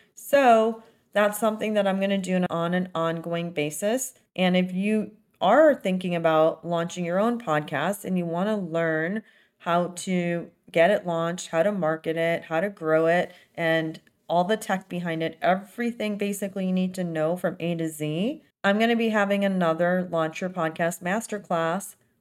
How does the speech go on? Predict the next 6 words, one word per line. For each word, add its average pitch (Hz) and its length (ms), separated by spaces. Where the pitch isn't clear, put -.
on 175 200
Saturday, 175 600
November 180 420
sixth. - 500
The 185 120
link, 180 400